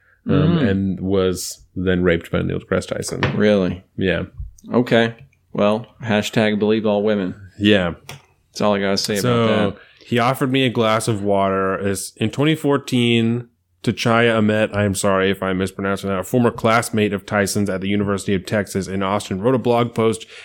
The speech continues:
Speaker 1: in which she accused him of rape, which she alleges took place in nineteen eighty-four.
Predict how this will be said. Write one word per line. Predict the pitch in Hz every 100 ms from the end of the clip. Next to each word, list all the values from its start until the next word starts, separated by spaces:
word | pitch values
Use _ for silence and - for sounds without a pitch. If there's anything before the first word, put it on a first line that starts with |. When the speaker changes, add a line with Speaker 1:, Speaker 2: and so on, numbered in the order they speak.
| -
Speaker 1:
in | 107
which | 107 101
she | - 104
accused | 95 113 107
him | 107
of | 98 90
rape, | 117 117 - _ - - _
which | 107 104
she | 113
alleges | 110 117 104
took | - 117 -
place | 113 101
in | 101
nineteen | 107 127 107 131 120
eighty-four. | 120 123 117 - 120 107 -